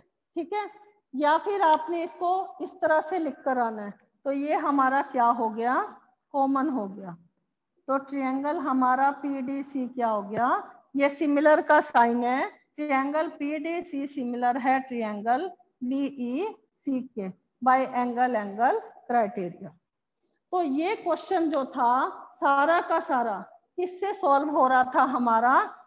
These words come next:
इस property से solve हो रहा था, angle angle criteria।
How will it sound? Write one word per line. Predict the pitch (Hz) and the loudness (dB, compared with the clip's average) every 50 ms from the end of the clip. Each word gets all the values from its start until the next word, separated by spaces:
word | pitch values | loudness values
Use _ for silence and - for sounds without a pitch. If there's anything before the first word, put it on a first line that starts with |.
| _ - | _ -4
इस | 311 403 403 - | -2 -2 -2 -4
property | - - 269 254 247 240 247 240 233 240 254 240 | -2 2 2 2 4 4 4 4 4 2 -2 -2
से | 240 233 220 | -2 -2 -4
solve | - - 262 214 202 208 220 | -2 0 0 2 2 2 0
हो | 254 254 220 | 0 0 0
रहा | 226 220 208 208 214 | 0 0 0 0 -2
था, | 214 - 269 262 302 330 370 359 - - - _ _ - | -2 0 0 2 2 2 0 -2 -6 -14 -20 _ _ -4
angle | 269 277 277 277 294 285 277 254 | -4 -4 -2 -2 -2 -2 -2 -2
angle | 226 208 208 214 233 262 349 427 | -4 -6 -6 -6 -4 -4 -4 -4
criteria। | 403 - _ _ _ 254 240 240 226 214 - 196 190 185 185 151 151 | -6 -10 _ _ _ -4 -2 -2 -2 -4 -6 -8 -8 -8 -10 -14 -18